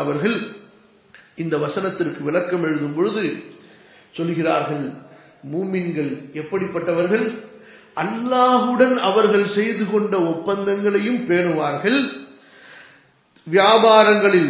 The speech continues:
தொழில் துறைகளில், வேறு எந்தெந்த கொடுக்கல் வாங்கல் பேச்சுவார்த்தைகள் அல்லாஹ்வுடைய அடியார்களோடு இருக்கிறதோ, அவற்றில் அவர்கள் அந்த அடியார்களுக்கு கொடுத்த வாக்குகளை பேணுவார்கள்,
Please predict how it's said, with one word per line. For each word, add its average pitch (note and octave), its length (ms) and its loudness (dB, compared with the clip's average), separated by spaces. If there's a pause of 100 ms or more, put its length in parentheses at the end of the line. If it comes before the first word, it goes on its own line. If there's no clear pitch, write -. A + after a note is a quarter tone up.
(120)
தொழில் A#3+ 440 4
துறைகளில், A3 580 2 (640)
வேறு G#3 300 6 (140)
எந்தெந்த C#4 420 -2 (680)
கொடுக்கல் A3+ 480 4
வாங்கல் A#3+ 600 6
பேச்சுவார்த்தைகள் A#3 920 4 (160)
அல்லாஹ்வுடைய A3+ 560 4
அடியார்களோடு A3 680 4
இருக்கிறதோ, G#3 480 0 (600)
அவற்றில் A#3 540 0
அவர்கள் G3+ 540 0
அந்த F#3+ 200 0
அடியார்களுக்கு G#3+ 800 6
கொடுத்த G3 340 0 (160)
வாக்குகளை G3 600 0 (200)
பேணுவார்கள், G#3 720 2